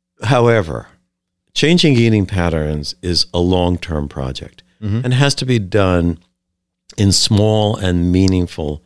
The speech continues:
Speaker 1: steps. So when I work with people about changing, you know, their lifestyle towards a healthy direction, and that includes exercise, et cetera, meditation, you know, we talk about this is, you know, we're looking at months,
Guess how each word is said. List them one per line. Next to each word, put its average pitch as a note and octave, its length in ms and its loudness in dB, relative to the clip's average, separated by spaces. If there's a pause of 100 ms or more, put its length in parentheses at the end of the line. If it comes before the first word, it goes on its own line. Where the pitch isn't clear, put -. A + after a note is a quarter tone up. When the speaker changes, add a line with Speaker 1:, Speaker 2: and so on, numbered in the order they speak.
(340)
Speaker 1:
steps. - 760 -2
So A2 340 0 (240)
when A#2+ 220 -2
I C#3 200 0
work D3 240 4
with F#2+ 200 -2
people F#2 260 -4
about E2 240 -2
changing, F#2 720 0 (500)
you A#2 120 0
know, F#2+ 260 4
their F#2+ 320 0
lifestyle G2 640 0
towards F#2 380 -2
a F2+ 60 -4
healthy F#2+ 280 -2
direction, F2+ 720 -2 (420)
and D3 100 -2
that C3 140 2
includes G2+ 480 0
exercise, F#2 640 -2
et F#2 60 -12
cetera, A2 480 2
meditation, A2 720 -2 (540)
you B2+ 80 -2
know, B2 80 2
we C3 100 2
talk F3 360 -2
about A2 380 0
this E3 200 -4
is, C#3 220 0
you D3 220 2
know, C3+ 140 2
we're C3 120 4
looking C#3 480 0
at E2 160 -2
months, A#2 760 -4